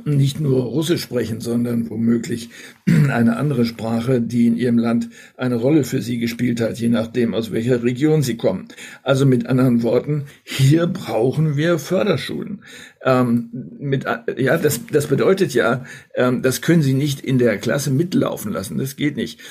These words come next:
sondern damit die Kinder schulfähig in einer deutschen Schule wär-, wären und werden, müssen sie schulfähig gemacht werden, in diesem Fall sprachlich schulfähig gemacht werden. Und das geht nur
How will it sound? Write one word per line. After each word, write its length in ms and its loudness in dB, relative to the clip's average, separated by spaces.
sondern 500 0
damit 340 4
die 140 -4
Kinder 340 0
schulfähig 800 0
in 160 0
einer 240 0
deutschen 380 -2
Schule 440 -2
wär-, 400 0
wären 520 0
und 220 -2
werden, 560 2
müssen 320 0
sie 280 0
schulfähig 640 0
gemacht 400 -2
werden, 180 2
in 120 -2
diesem 260 0
Fall 320 -2
sprachlich 680 -2
schulfähig 600 0
gemacht 360 -2
werden. 300 0
Und 120 0
das 200 0
geht 320 -2
nur 400 2